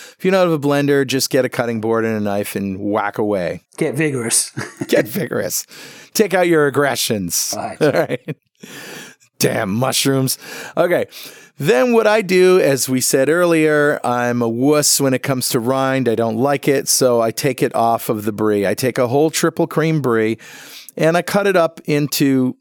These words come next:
Speaker 1: thin, narrow slices, maybe four or five narrow slices, then cut it in half. So I have these pieces that I can easily deal with and hold in my hand without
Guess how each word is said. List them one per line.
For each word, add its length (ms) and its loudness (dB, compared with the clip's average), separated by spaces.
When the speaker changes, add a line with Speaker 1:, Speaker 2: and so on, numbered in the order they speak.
Speaker 1:
thin, 460 -2
narrow 260 0
slices, 520 -2
maybe 260 0
four 300 0
or 60 -2
five 420 -2
narrow 240 0
slices, 500 -2
then 180 0
cut 160 0
it 100 -2
in 100 -2
half. 340 -2
So 160 0
I 60 0
have 180 0
these 160 -2
pieces 420 -2
that 140 0
I 60 0
can 180 -4
easily 340 0
deal 240 0
with 240 -2
and 160 -4
hold 220 0
in 40 -2
my 140 -2
hand 320 -4
without 340 -2